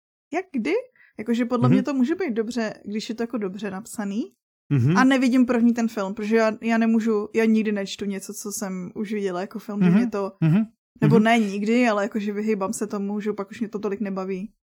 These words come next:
Speaker 2: Mhm.
Speaker 1: ta knížka.
Speaker 2: Ja úprimne nejsem moc veľký fanúšik. Tečka a,
Speaker 1: <laughs>
Speaker 2: a Karel a Pepa a neviem kto ešte, tak to nebolo
Speaker 1: <laughs>
Speaker 2: úplne zlé.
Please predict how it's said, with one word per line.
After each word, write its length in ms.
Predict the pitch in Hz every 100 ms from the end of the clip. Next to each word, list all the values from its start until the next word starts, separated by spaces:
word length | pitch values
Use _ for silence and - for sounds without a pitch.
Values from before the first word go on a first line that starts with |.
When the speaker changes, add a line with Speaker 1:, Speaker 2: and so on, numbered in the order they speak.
| _ _ -
Speaker 2:
Mhm. 180 | 135 185
Speaker 1:
ta 60 |
knížka. 420 | 202 196 208 - 233 - _ _ _ _ _ -
Speaker 2:
Ja 140 | 123
úprimne 360 | 120 123 175 180
nejsem 260 | 160 131 135
moc 120 | 104
veľký 280 | 95 90 95
fanúšik. 540 | - 85 82 - - _ - - _ _ - _ _ -
Tečka 480 | 139 131 - 240 196
a, 160 | - -
Speaker 1:
<laughs> 240 | 294 240 120
Speaker 2:
a 40 |
Karel 420 | 117 135 151 165 160
a 140 | 117
Pepa 440 | - 127 117 147 110
a 60 |
neviem 300 | 113 120 131
kto 120 | 139
ešte, 280 | 143 - 175
tak 140 | 151 - -
to 140 | 156
nebolo 340 | 151 127 117 -
Speaker 1:
<laughs> 40 |
Speaker 2:
úplne 240 | 98 123 117
zlé. 460 | 104 120 160 240